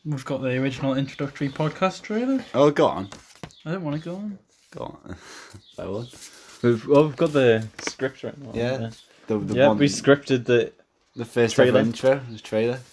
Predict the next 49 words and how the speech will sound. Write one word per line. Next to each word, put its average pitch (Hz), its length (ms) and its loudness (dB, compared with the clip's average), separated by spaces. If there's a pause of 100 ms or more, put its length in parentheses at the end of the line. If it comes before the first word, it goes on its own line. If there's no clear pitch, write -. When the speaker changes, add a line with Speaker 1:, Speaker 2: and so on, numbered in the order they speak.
Speaker 1:
Yeah, 165 380 -6
the 156 100 -4
Speaker 2:
Because 151 180 -8
we 113 80 -2
Speaker 1:
trailer. 110 140 2
Speaker 2:
were 107 60 4
like, 104 360 0
Speaker 3:
And 135 180 6
the 117 80 6
intro 104 320 2
was 104 160 -6
scripted. - 440 -10
Speaker 2:
Yeah. 101 220 -4 (300)
Speaker 1:
Yeah. 123 160 -14 (320)
Speaker 2:
The 165 100 -6
intro 175 200 -6
has 143 80 -4
always 139 160 -2
been 143 220 -6
kind 131 100 -8
of 127 80 -8
scripted, - 500 -8
like, 123 260 -4
Speaker 3:
But 120 140 8
you 127 80 0
kinda 113 220 2
need 107 200 2
to, 117 200 -2
'cause 104 200 -4
it's, 120 60 -4
Speaker 2:
we 185 100 4
know 190 220 8
it 113 80 4
Speaker 3:
it's 104 120 -4
still 110 140 0
Speaker 2:
now, 107 40 0
Speaker 3:
the 107 60 -6
same 110 120 -2
Speaker 2:
but, 110 140 -2
like, 113 180 -2
Speaker 3:
as - 60 -18
Speaker 2:
back 131 240 -4
in 117 80 -2
the 104 80 0
day 98 160 0
we 95 60 -2
didn't 87 200 -6
know - 60 -14
it. - 160 -18